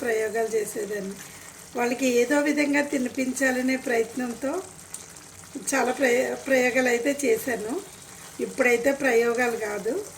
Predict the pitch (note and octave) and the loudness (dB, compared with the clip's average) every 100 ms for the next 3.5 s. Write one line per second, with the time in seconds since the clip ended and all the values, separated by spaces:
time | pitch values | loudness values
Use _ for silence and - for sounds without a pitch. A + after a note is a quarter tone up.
0 | - G#3 G#3 A3+ A3+ G#3+ G#3+ G#3 F#3+ A3 | -10 -8 -2 -2 -2 -4 -4 -4 -4 -4
1 | G4 - - - - - - - - - | -4 -10 -18 -18 -18 -18 -20 -20 -14 -6
2 | A#3 A3 A3+ G#3+ C#4 C4 A3+ C4 C4+ A3+ | -6 -4 -4 -2 0 2 2 0 0 -2
3 | G#3 A3 C4+ G#3+ G#3+ | -2 -2 -4 -6 -6